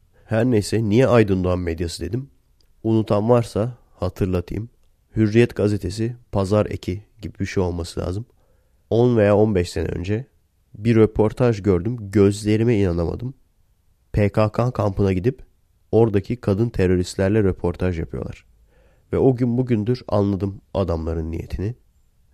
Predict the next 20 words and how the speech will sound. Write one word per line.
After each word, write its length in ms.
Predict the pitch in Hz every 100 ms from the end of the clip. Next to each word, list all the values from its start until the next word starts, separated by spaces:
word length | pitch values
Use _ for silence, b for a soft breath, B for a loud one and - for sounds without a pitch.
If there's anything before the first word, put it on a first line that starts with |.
| -
Dikkat 420 | 101 - 120 123
edecek 340 | 120 113 117 123
olursanız 600 | 123 143 - 107 143 - _ _ _ _
hadep, 460 | - 110 95 85 - - _
dehap, 420 | 95 98 85 87 - _ _
B 280 | 92 95 90
D 100 | 87
P, 320 | - - 92 - _ -
D 140 | 90
T 180 | - 92
P, 340 | - - 92 - _ _ _ _
H 320 | - 101 92
D 200 | 90 82
P 280 | 82 - 95 _ _ -
bunları 420 | 101 110 120 127
hep 260 | 151 156 - _ _
şirin, 520 | - - 110 117 135 139 _ _
sevimli 400 | - 104 98 101
olarak 300 | 95 85 -
gösterirler. 640 | 82 - 82 82 82 -